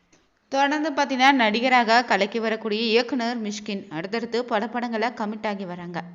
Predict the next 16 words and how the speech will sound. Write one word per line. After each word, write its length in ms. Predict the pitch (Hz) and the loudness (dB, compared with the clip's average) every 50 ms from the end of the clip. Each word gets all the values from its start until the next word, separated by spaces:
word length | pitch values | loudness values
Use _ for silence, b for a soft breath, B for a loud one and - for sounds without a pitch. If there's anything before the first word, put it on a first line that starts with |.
| - | -12
அந்த 240 | - 180 214 208 240 | -8 -6 -4 -4 -2
வகையில 340 | 240 247 240 247 226 233 247 | -4 -2 -2 -2 -2 -2 -2
பிரபல 420 | 247 277 247 247 226 254 247 247 | -2 0 0 0 0 0 -2 -2
நடிகையான 680 | 240 226 226 220 240 226 254 254 254 240 220 220 233 233 | 0 -2 -2 -2 -2 -4 -4 -2 -2 -2 -2 -2 -4 -4
கீர்த்தி 300 | 233 233 233 226 233 226 220 - | -4 -6 -8 -6 -6 -10 -8 -4
சுரேஷ் 300 | 214 196 208 208 208 208 | -2 -2 -2 -2 -4 -8
நடிக்கக்கூடிய 540 | 202 185 180 190 190 202 196 - 190 185 175 180 B B B B B B B B - | -12 -10 -10 -8 -8 -10 -8 -8 -8 -8 -8 -8 B B B B B B B B -8
புதிய 340 | - 277 262 285 285 294 294 | -6 -4 -2 0 0 0 0
படம் 300 | 302 269 262 262 247 240 | 0 -2 -2 -2 -4 -4
ஒன்றுல 340 | 240 233 240 226 226 226 | -6 -6 -4 -2 -2 -2
மிஷ்கின் 360 | 240 233 226 226 - - 226 220 | -2 -4 -6 -8 -8 -8 -8 -6
நடிக்க 360 | 226 208 190 208 220 220 233 | -4 -4 -4 -4 -4 -4 -6
உள்ளதாகவும் 520 | 220 214 196 190 202 190 175 185 185 202 | -4 -4 -4 -4 -4 -4 -6 -6 -8 -8
இணையத்துல 520 | 185 185 190 208 233 254 247 208 185 196 214 | -8 -6 -6 -6 -6 -6 -6 -4 -4 -4 -4
செய்திகள் 420 | 202 214 190 175 170 185 190 185 | -4 -6 -6 -6 -4 -6 -6 -6
வெளியாகி 580 | 180 180 180 180 190 190 190 185 185 185 202 | -8 -6 -6 -6 -4 -6 -6 -8 -8 -10 -10